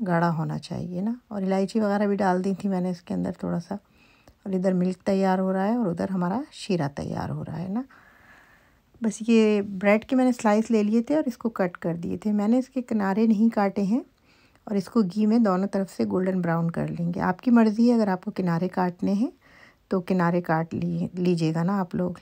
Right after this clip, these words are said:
लेकिन ये कि मैंने इसे किनारों के साथ ही रखा था। तो ये बिल्कुल दोनों साइड से मैंने लो फ्लेम पे मीडियम गोल्डन ब्राउन कर लिए हैं स्लाइस ना। ये भी आप अपने हिसाब से ही कर सकते हैं ना, जितने आप लोगों को पसंद है।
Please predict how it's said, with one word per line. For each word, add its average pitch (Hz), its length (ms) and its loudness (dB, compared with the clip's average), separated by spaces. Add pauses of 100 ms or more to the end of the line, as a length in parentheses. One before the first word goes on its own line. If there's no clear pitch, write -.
लेकिन 196 220 -4
ये 190 80 0
कि 208 120 -2
मैंने 185 260 0
इसे 190 220 -4
किनारों 180 420 -2
के 196 120 -4
साथ 165 300 -2
ही 170 60 -4
रखा 151 320 -8
था। 160 200 -12 (720)
तो 180 320 -8
ये 185 160 -4
बिल्कुल 180 320 -2
दोनों 185 260 2
साइड 175 280 -2
से - 160 -4
मैंने 180 320 0 (260)
लो 190 180 2
फ्लेम 175 300 0
पे 226 200 0 (340)
मीडियम 175 400 0 (180)
गोल्डन 175 320 2
ब्राउन 160 320 -2
कर 143 220 -6
लिए 165 220 -4
हैं 165 200 -6
स्लाइस 170 460 -8
ना। 226 120 -2 (600)
ये 214 100 6
भी 220 140 6
आप 190 180 6
अपने 180 180 0
हिसाब 170 320 0
से - 140 -4
ही 180 120 0
कर 165 180 -4
सकते - 360 -10
हैं 180 140 -4
ना, 214 140 -2
जितने 185 300 -2
आप 165 200 -4
लोगों 165 220 -2
को 165 180 -8
पसंद 175 400 -6
है। 185 120 -8